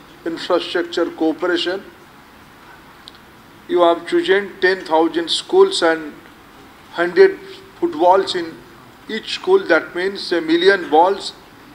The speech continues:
will be provided by fifa with the partnership of A I F F A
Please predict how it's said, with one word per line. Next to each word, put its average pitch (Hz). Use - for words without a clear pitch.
will 170
be 170
provided 170
by 165
fifa 175
with 156
the 170
partnership 170
of 160
A 160
I 170
F 170
F 180
A 196